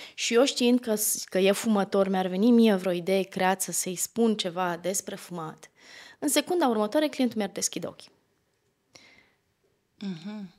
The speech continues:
Speaker 1: Ce e important atunci când ne uităm la frica noastră legată de subiectul ăsta, e să ne uităm la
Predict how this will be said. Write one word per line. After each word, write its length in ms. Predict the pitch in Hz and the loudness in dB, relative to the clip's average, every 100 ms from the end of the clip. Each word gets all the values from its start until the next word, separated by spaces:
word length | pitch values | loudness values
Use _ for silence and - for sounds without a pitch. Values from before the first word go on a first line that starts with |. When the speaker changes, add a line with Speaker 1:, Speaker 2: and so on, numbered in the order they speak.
| _ _ - | _ _ 2
Speaker 1:
Ce 180 | - 285 | 4 6
e 120 | 277 | 6
important 640 | 269 262 247 240 302 349 | 6 6 4 -2 -4 -2
atunci 360 | 349 311 269 254 | -4 0 0 0
când 180 | - 226 | -2 0
ne 60 | |
uităm 260 | 214 220 240 | 0 0 -2
la 100 | 220 | -2
frica 400 | - 233 233 226 | -6 -10 -6 -4
noastră 400 | 202 202 - 208 | -4 -4 -6 -8
legată 340 | 190 185 190 | -8 -8 -8
de 100 | 208 | -8
subiectul 580 | 202 - 196 196 - 110 | -8 -10 -10 -12 -14 -14
ăsta, 440 | - - - - _ _ _ - - - - - | -10 -10 -12 -20 _ _ _ -20 -20 -20 -20 -14
e 160 | 226 254 | -2 2
să 160 | 254 | 4
ne 140 | 277 269 | 4 4
uităm 340 | 254 254 302 | 4 2 0
la 220 | 302 294 | 2 0